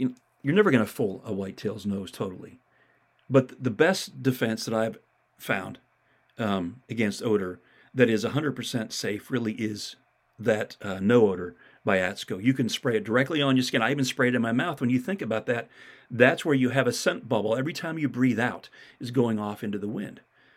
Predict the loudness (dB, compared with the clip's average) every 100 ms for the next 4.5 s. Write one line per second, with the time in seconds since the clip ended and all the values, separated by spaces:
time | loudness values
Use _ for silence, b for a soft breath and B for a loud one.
0 | b b 6 8 12 10 10 4 2 2
1 | 2 2 0 0 -2 2 4 4 2 2
2 | 0 0 -2 -4 0 0 0 -4 -6 -6
3 | -10 _ _ 2 4 6 2 2 0 0
4 | 2 4 2 0